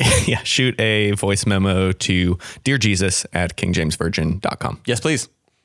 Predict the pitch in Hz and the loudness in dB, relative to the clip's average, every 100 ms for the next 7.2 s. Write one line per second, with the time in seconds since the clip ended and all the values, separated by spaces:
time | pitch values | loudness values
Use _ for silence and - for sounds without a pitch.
0 | _ 247 240 254 220 208 214 208 208 - | _ -2 0 0 0 0 0 0 0 0
1 | 123 147 202 160 175 175 175 - 180 - | 2 2 0 -2 0 0 0 0 0 -2
2 | - 175 147 165 147 175 160 170 147 123 | 0 2 2 2 2 0 0 0 0 0
3 | 151 - 175 185 156 175 - 170 - 180 | -2 0 0 0 0 0 0 -2 0 0
4 | 180 190 208 175 175 - 175 233 262 233 | 2 0 0 0 0 0 0 0 0 0
5 | 233 233 254 262 - 156 156 151 160 151 | 0 0 -2 -4 -2 0 2 0 0 2
6 | 139 143 135 127 139 143 139 147 156 139 | 2 2 0 -2 0 0 2 0 -2 -2
7 | 143 151 | -2 -2